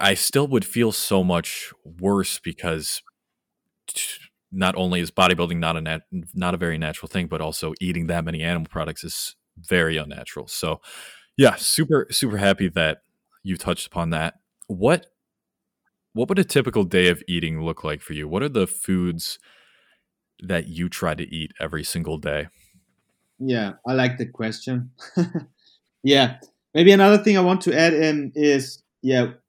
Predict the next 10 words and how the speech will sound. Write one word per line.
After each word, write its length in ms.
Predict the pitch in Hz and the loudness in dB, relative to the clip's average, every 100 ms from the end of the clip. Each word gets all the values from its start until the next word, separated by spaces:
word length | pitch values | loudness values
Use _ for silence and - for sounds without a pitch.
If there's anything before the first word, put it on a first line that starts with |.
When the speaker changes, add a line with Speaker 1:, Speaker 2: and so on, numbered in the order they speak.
| _ - | _ -8
Speaker 2:
it's 240 | 143 - | -6 -6
way 400 | 123 120 151 160 | -8 2 6 6
more 320 | 160 151 156 151 | 6 6 4 2
holistic, 880 | 143 131 135 151 - 165 175 180 - | 2 4 4 2 2 4 4 2 -12
and 540 | 127 131 127 123 113 104 - - _ _ _ - | -2 2 4 4 2 -4 -18 -20 _ _ _ -2
our 240 | 131 135 135 | 0 0 2
overall 420 | 139 143 143 127 | 4 6 6 4
health 440 | 127 127 127 131 | 2 2 2 0
is 120 | 127 123 | -6 -6
improved 720 | 123 - - 127 127 127 | -8 -10 -2 0 0 -4